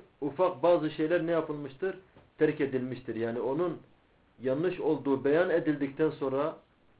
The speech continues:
yani İslam'a göre bu daha sağlamdır, bu daha güzeldir, aslen böyle olması gerekir gibi konularda mesela tercih edilen mesele değil de daha hafif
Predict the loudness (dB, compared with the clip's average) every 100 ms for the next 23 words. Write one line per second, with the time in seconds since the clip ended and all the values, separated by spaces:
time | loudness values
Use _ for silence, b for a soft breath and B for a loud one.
0 | _ -6 -4 -4 -6 -10 -2 0 2 4
1 | 4 4 2 -2 -2 0 0 4 4 4
2 | -2 -6 0 2 2 -2 -4 -6 -4 -4
3 | 0 2 2 2 0 0 -2 -2 -4 -4
4 | -10 _ b b b -6 -6 -2 0 2
5 | 4 4 4 4 2 0 0 0 0 -2
6 | -6 -6 -10 _ _ _ _ _ _ _
7 | _ _ -4 -2 0 -4 -6 _ 0 2
8 | 4 2 2 0 -2 -6 _ _ _ -12
9 | -6 -4 -4 -2 -2 0 -2 0 -2 -2
10 | -4 -2 -4 -4 -4 0 2 2 -2 -6
11 | -8 _ _ _ _ _ -4 0 2 2
12 | -2 -6